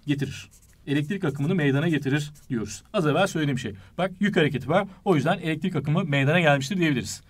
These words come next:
Süper. Şimdi elektrik akımı iletken birim, iletkenden birim zamanda yani aynı anda geçen elektrik yükü yani direkt yük sayısını ifade eder diyebiliriz. Hani şimdi biz burayı açtık ya, hani mesela burada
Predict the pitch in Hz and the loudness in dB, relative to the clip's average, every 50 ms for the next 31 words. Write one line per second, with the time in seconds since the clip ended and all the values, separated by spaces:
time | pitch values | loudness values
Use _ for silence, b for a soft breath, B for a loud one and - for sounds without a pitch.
0 | b b b - 208 - 147 - - - B B B B B - 202 160 139 135 | b b b -6 -2 0 0 0 -2 -2 B B B B B -4 -4 0 0 2
1 | 165 170 170 233 247 226 240 214 - 185 165 175 220 - B B B B B B | 0 0 0 0 -2 0 0 0 2 4 4 2 2 0 B B B B B B
2 | - 139 151 165 165 - - 208 214 220 208 160 165 175 185 202 196 - 143 147 | -2 0 0 0 0 0 2 4 4 4 4 4 2 2 2 0 -2 -2 -2 0
3 | 170 170 165 - 165 165 175 175 151 147 156 - 147 B B B B B - 127 | 0 0 2 4 6 6 6 6 4 4 2 2 -2 B B B B B -2 2
4 | 160 190 220 190 165 160 151 143 135 135 120 113 101 95 - - 120 143 165 196 | 4 6 6 6 6 6 6 4 4 4 2 2 0 -2 -6 -4 0 2 2 2
5 | - 151 170 190 190 175 151 127 120 110 104 98 95 95 B B B B B 135 | 4 4 6 6 6 6 6 4 2 0 -2 -4 -8 -10 B B B B B 0
6 | 170 170 170 175 165 185 220 226 - B B B B B - - 143 147 165 170 | 0 2 4 4 4 4 4 0 -2 B B B B B -6 -2 0 0 0 0
7 | 165 - - 185 220 220 220 - - - _ - 139 147 147 147 - 131 98 95 | -2 -2 -2 0 0 -2 -2 -4 -14 -16 _ -8 -4 -4 -4 -2 0 -2 -2 -2
8 | - - 143 156 165 180 180 196 165 170 170 170 - b b b b 143 185 220 | -4 -6 -2 0 0 0 2 2 2 0 0 -2 -6 b b b b -2 0 0
9 | 214 214 - - 170 156 147 147 - 190 190 175 175 170 147 143 143 147 170 190 | 0 0 2 2 4 4 4 2 2 2 2 2 4 4 4 4 4 4 4 4
10 | 190 180 160 160 156 151 147 131 107 92 95 - - b b b b b 143 139 | 4 4 2 2 0 0 0 0 -2 -4 -6 -12 -16 b b b b b -4 -4
11 | 143 151 147 147 151 143 139 135 139 143 135 139 135 - - 233 - - 131 98 | -2 -2 0 0 0 0 2 2 2 2 2 2 0 0 -4 -6 -2 0 -2 -2
12 | 92 B B B B B 135 131 127 120 127 123 - 120 107 107 123 135 127 123 | -2 B B B B B -4 -2 -2 -2 -2 -2 0 0 -2 0 0 -2 0 2
13 | 135 135 | 0 0